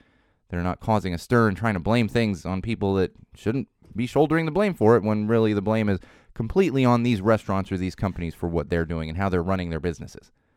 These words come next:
It's pretty simple. This is common sense. It's simple. Pay your employees living wage, and they will show up to work. Happy employees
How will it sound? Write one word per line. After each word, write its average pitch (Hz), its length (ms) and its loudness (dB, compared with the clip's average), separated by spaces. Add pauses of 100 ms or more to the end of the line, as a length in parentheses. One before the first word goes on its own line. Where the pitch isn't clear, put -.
(960)
It's - 140 -6
pretty 226 200 2
simple. - 380 0 (360)
This 180 160 -2
is 170 80 -8
common 202 320 4
sense. 156 260 4
It's 110 160 -6
simple. 226 420 2 (200)
Pay 247 180 6
your 226 120 6
employees 202 580 0 (480)
living 226 420 4
wage, 175 420 2 (240)
and 120 140 4
they 139 80 6
will 151 100 2
show 98 220 4
up 117 120 4
to 156 60 -2
work. 180 320 -2 (920)
Happy 175 300 0
employees 180 680 2